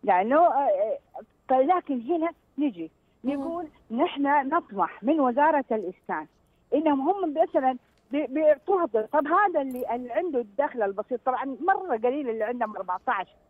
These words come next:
Speaker 1: يعني رواتبنا هنا من تلاتة آلاف وأربعة آلاف. طيب، آه، لو إنهم يضم، يخلوا بدل، يعني بس يسهلوا في المعاملات، ي-، ي-، ي-، ي-، يخلوا ال-، ال-، البنوك تساه-، ت-، ت-، تساهم،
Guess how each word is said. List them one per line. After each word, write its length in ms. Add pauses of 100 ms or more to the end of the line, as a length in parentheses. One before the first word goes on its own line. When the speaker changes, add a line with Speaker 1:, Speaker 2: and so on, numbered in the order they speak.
(100)
Speaker 1:
يعني 160
رواتبنا 600
هنا 220
من 120 (140)
تلاتة 340
آلاف 300 (420)
وأربعة 420
آلاف. 200 (320)
طيب، 240 (340)
آه، 100 (100)
لو 320
إنهم 480 (160)
يضم، 420
يخلوا 640 (100)
بدل، 420
يعني 220
بس 140 (100)
يسهلوا 500
في 120
المعاملات، 680 (680)
ي-، 40
ي-، 600
ي-، 240 (160)
ي-، 500
يخلوا 420
ال-، 200
ال-، 160 (100)
البنوك 840 (480)
تساه-، 420 (100)
ت-، 260
ت-، 240
تساهم، 640